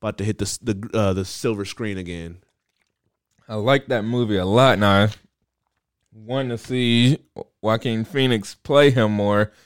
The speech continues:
Speaker 2: But at the same time, I do wanna keep it as just one movie. So I was conflicted. Obviously, I would take it, but it's also okay if they just leave it be as this one story.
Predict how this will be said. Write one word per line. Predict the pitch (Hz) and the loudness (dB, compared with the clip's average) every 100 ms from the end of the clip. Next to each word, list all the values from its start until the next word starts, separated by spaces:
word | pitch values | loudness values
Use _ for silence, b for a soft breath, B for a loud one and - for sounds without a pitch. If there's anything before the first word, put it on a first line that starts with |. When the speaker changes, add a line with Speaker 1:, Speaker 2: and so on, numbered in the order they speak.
| b | b
Speaker 2:
But | 98 | -4
at | 95 | -4
the | |
same | 90 - 127 120 | -2 0 2 2
time, | 113 127 120 | 2 2 4
I | 104 | 2
do | 98 117 127 | 2 2 4
wanna | 113 101 | 4 2
keep | 101 - 107 | 0 0 0
it | 107 | 2
as | 98 92 | 2 0
just | 98 107 | -2 -2
one | 104 104 113 104 | -2 0 0 0
movie. | 104 113 110 92 98 98 b b b | 0 2 2 2 -2 -2 b b b
So | - | -2
I | 143 | 2
was | 131 - | 4 2
conflicted. | 110 - 117 98 110 | -4 0 0 2 4
Obviously, | 113 117 110 110 | 4 2 0 2
I | |
would | 98 98 - | 2 0 0
take | 110 113 | 2 2
it, | 92 101 _ _ _ _ _ | 0 -4 _ _ _ _ _
but | 98 98 - _ _ _ - | -2 -2 -2 _ _ _ -6
it's | 113 | 0
also | 110 104 104 | 2 2 2
okay | 98 98 101 | 2 2 2
if | 95 | 2
they | 98 | 0
just | 92 92 - - | -2 -4 -8 -14
leave | 101 107 107 | -4 2 2
it | 98 90 | 0 -2
be | 104 98 | 0 0
as | 95 | 0
this | 98 95 | -2 -2
one | 98 92 | -2 -4
story. | 92 - 92 92 95 | -6 -4 -2 0 -2